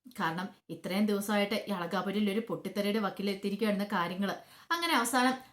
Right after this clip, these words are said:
ആ വിൽപത്രം റദ്ദ് ചെയ്യുകയാണ് ആ റിസോർട്ടിന്റെ. പിന്നീട് അത്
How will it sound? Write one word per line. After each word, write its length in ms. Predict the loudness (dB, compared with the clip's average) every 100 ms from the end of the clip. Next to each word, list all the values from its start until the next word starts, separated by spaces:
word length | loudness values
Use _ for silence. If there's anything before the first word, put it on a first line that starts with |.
| -2
ആ 80 | 2
വിൽപത്രം 460 | 2 0 -2 0
റദ്ദ് 180 | 0 0
ചെയ്യുകയാണ് 260 | 2 2 2
ആ 80 | 0
റിസോർട്ടിന്റെ. 580 | -4 -2 0 2 0 0 -8 _ _ _ _ -10
പിന്നീട് 300 | -8 -2 -2 -2 -8 -20 -6
അത് 240 | 0 2